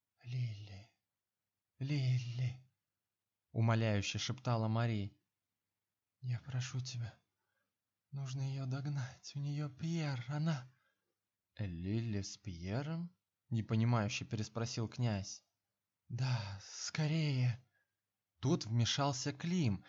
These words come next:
чтобы разъяснить и объяснить ситуацию князю. «Госпожа Лили заверила меня, что покатает Пьера в экипаже, и они вернутся. Пьер очень просился, и я».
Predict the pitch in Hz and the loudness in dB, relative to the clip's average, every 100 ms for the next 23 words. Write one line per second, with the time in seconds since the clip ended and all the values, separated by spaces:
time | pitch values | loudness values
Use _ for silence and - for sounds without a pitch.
0 | - - 123 110 113 110 98 107 104 135 | -12 -2 0 2 4 2 2 0 0 0
1 | 170 175 - 123 117 104 110 - 143 135 | 0 -2 0 2 2 2 0 0 -2 -2
2 | 120 110 113 117 - 131 131 151 123 104 | -4 0 2 0 -2 -4 -2 0 0 0
3 | 92 85 - _ _ _ _ _ _ _ | -2 -6 -12 _ _ _ _ _ _ _
4 | _ _ _ _ - 101 98 - 107 110 | _ _ _ _ -14 -10 -10 -8 -4 -2
5 | 110 98 107 117 147 113 95 92 98 135 | 0 0 -2 -2 -2 -2 -4 -4 -4 -2
6 | 151 156 151 127 - 113 - _ - 107 | -2 -2 -2 -2 -4 -6 -8 _ -14 -10
7 | 98 - 107 131 - 101 117 127 113 - | -10 -6 -6 -6 -10 -4 -2 0 0 -2
8 | - 90 104 135 131 110 101 104 104 104 | -6 -4 -2 0 0 0 2 -2 -2 -6
9 | 98 110 127 - 147 - - _ _ _ | -6 -6 -6 -4 -4 -6 -14 _ _ _
10 | _ _ - 110 107 110 117 107 110 110 | _ _ -6 -2 -2 -2 0 -2 -2 -4
11 | - 143 185 - 127 107 98 95 87 - | -2 0 0 -2 -2 -2 -4 -6 -10 -14
12 | - 107 107 113 98 | -8 -4 -2 -2 -4